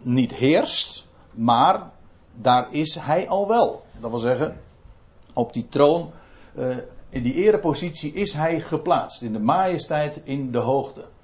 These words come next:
En dan vervolgens, en dat is dan het laatste wat er van gezegd wordt, die moet je dus dan ook gewoon meetellen. Zoveel beter wordend dan de engelen,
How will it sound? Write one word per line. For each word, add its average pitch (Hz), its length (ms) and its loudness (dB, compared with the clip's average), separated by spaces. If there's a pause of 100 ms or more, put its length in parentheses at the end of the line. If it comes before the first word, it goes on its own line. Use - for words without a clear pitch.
(220)
En 156 140 -2
dan 104 180 -2
vervolgens, 143 540 -2
en 113 100 -6
dat 95 180 -10
is 90 80 -16
dan 90 140 -10
het 82 100 -16
laatste 143 400 -2
wat 123 140 -2
er 104 100 -8
van 120 140 -6 (140)
gezegd 113 340 -4
wordt, 113 260 -6 (160)
die 120 140 -2
moet 147 180 0
je 123 80 -6
dus 110 200 -4
dan 107 180 -2
ook 101 120 -4
gewoon 95 260 -8
meetellen. 147 600 2 (160)
Zoveel 214 680 4
beter 123 440 4
wordend 131 540 2
dan 107 200 2
de - 80 -8
engelen, 214 540 0